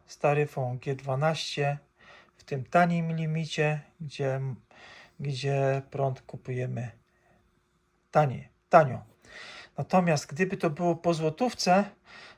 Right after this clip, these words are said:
to tu, tu już jest powyżej trzystu dwudziestu złotych,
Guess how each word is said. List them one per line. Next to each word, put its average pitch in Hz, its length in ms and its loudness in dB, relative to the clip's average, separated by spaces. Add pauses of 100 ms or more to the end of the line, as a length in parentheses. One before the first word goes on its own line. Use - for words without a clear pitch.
(200)
to 185 220 4
tu, 196 360 4
tu 202 160 0
już 196 140 2
jest 160 180 -2
powyżej 196 460 2
trzystu 196 640 -2 (180)
dwudziestu 180 680 -4
złotych, 175 520 -2